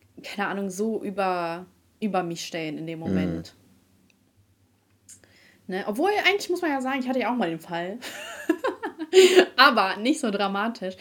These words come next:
Speaker 1: Nee, guck mal, also, okay, Elias, du musst mir jetzt helfen. Ob
Speaker 2: Mhm.
Speaker 1: man jetzt diesen Fall vergleichen könnte. Vielleicht ist das ja Karma. Vielleicht habe ich das so verdient, wer weiß. Obwohl ich nicht an Karma glaube. Ähm, aber,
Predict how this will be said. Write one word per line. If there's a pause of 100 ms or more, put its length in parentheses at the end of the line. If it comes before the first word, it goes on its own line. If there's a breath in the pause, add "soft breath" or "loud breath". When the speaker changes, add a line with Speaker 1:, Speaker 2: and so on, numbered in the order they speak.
(180 loud breath)
Speaker 1:
Nee,
guck
mal,
also, (260)
okay,
Elias,
du
musst
mir
jetzt
helfen. (240 loud breath)
Ob
Speaker 2:
Mhm.
Speaker 1:
man
jetzt
diesen
Fall
vergleichen
könnte.
Vielleicht
ist
das
ja
Karma.
Vielleicht
habe
ich
das
so
verdient,
wer
weiß. (200 loud breath)
Obwohl
ich
nicht
an
Karma
glaube. (580 loud breath)
Ähm, (100)
aber,